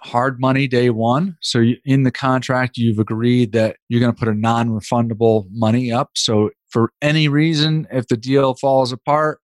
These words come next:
and you decide to back out, you lose that upfront money. And it, that money could be sizable. And week or two to sign the contract. Once the contract's signed,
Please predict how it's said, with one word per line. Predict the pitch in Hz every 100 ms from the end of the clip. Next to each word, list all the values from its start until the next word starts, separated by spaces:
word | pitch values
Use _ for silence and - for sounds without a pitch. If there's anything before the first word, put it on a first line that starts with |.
| -
and | 120
you | 120
decide | 117 - 127
to | 117
back | 127 127 -
out, | 151 151 143 _ _ -
you | 120
lose | 120 127 123
that | 113 107 85
upfront | - - 104 104
money. | 107 90 - -
And | 143 160
it, | 160 135
that | 160 175
money | 170 190 208
could | 160
be | 160
sizable. | - 165 220 - - - _ _ _
And | 151 151 151 151 151 147 139 - _ -
week | 196 196
or |
two | - 196
to | 170
sign | 185 170
the |
contract. | 156 156 156 156 143
Once | 165 170
the | -
contract's | 151 156 151 -
signed, | 147 147 147 147